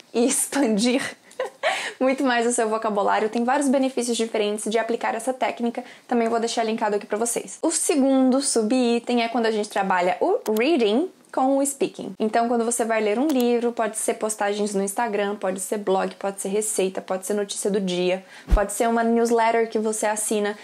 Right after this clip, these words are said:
mas sempre lendo em voz alta. E aqui, não espere entender de primeira tudo, porque muitos de nós não têm nem o hábito de ler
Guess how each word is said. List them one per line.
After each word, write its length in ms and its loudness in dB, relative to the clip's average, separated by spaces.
mas 220 0
sempre 540 2
lendo 600 2
em 340 0
voz 360 0
alta. 560 0
E 80 2
aqui, 500 0
não 220 2
espere 400 2
entender 420 2
de 140 0
primeira 580 2
tudo, 400 0
porque 260 -2
muitos 460 4
de 80 2
nós 260 2
não 160 2
têm 140 0
nem 180 2
o 100 4
hábito 340 0
de 100 2
ler 320 0